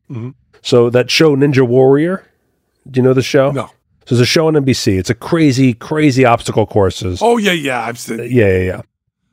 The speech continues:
Speaker 1: They jumping on big things.
Speaker 2: They jump on big things, and you gotta use your fingers a lot and that kind of stuff.
Speaker 1: <laughs>
Speaker 2: Um,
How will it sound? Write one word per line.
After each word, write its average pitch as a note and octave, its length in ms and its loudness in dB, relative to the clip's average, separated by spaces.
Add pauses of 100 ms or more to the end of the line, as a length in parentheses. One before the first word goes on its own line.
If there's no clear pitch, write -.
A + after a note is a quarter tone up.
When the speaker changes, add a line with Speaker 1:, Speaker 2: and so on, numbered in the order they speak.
Speaker 1:
They A#3 140 2 (640)
jumping D#3+ 360 0
on B2+ 180 0
big A2 200 -2
things. F2+ 400 -10
Speaker 2:
They F#3 80 2
jump F#3 220 -4
on D#3 80 0
big C#3+ 220 -2
things, B2+ 420 0
and G#2+ 100 0
you - 60 -20 (100)
gotta B2 240 0
use A#2 220 0
your G2+ 80 -8
fingers A2 420 -2
a G#2 60 0
lot F#2 360 -2
and G2 120 -6
that F#2 140 -8
kind G2 160 -8
of G2 60 -14
stuff. - 440 -12 (140)
Speaker 1:
<laughs> G#3 260 -4 (400)
Speaker 2:
Um, A#2 640 4